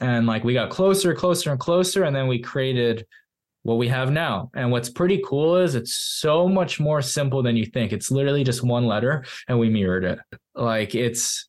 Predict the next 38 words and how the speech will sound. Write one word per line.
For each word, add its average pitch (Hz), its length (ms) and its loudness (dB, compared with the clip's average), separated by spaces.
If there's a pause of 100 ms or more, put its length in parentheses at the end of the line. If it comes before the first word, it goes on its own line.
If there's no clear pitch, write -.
it's 143 160 -2
just 139 180 0
great. 110 320 0
It's - 200 -4
modern, 160 480 2
it's 131 160 -2
simple, 156 440 0
it's - 140 -2
clean. 156 680 -2
And 120 500 0
right 143 180 0
now 147 240 0
it's 151 160 -4
what 160 80 2
we 165 120 2
got. 170 340 0
And 113 100 0
I'm 113 100 0
excited 123 380 0
to 117 80 0
see 117 180 -2
what 113 260 0
the 101 180 0
future 101 400 -4
has. 82 260 -4
So - 80 -4
that's 135 240 0
my 196 260 2 (120)
long 143 360 2
story 127 540 0
as 101 100 -6
far 110 280 0
as 101 160 -4
the 101 80 -6
fun 110 300 -2
and 98 120 0
excitement 98 580 -2
there. 92 320 -4